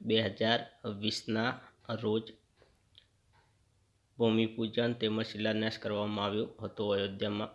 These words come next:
સૌપ્રથમ રામ મંદિરનો. ત્યારબાદ આગળનો પ્રશ્ન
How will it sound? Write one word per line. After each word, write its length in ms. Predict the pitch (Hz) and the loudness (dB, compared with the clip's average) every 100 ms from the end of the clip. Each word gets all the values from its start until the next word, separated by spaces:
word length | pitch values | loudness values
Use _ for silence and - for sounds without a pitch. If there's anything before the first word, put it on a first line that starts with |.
| - | -8
સૌપ્રથમ 600 | 101 104 104 98 - 110 - _ _ - | -6 -4 -4 -4 -4 -6 -6 _ _ -10
રામ 340 | 107 101 104 101 | -2 0 2 0
મંદિરનો. 440 | 101 98 101 101 - - - - | -4 -4 -4 -6 -8 -20 -20 -6
ત્યારબાદ 480 | 110 110 110 113 113 - - - - - - - | -2 0 2 0 0 -8 -16 -18 -16 -16 -20 -14
આગળનો 320 | - 107 117 | 0 2 2
પ્રશ્ન 360 | 120 110 - | 2 0 2